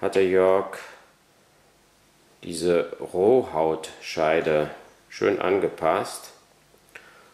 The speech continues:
und mit diesem Kreuzstich vernäht. Hier oben noch mal umgefaltet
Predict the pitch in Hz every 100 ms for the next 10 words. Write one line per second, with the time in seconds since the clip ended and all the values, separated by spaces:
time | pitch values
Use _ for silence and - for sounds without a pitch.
0 | _ _ - 92 92 - - - - 82
1 | 82 - - 80 80 78 78 78 76 76
2 | - - - 87 90 98 - - - 90
3 | 85 - - - _ - - _ _ _
4 | _ - 98 85 73 - - - - -
5 | _ _ _ _ _ _ _ - _ _
6 | _ _ _ _ _ _ _ _ _ _
7 | _ _ _ _ _ - - - - _
8 | _ _ _ - - - - - _ _
9 | _ _ - - - - 90 82 76 76
10 | 73 82 - - - - - - - _
11 | _ _ _ - 120 113 101 101 95 92
12 | 92 85 85 85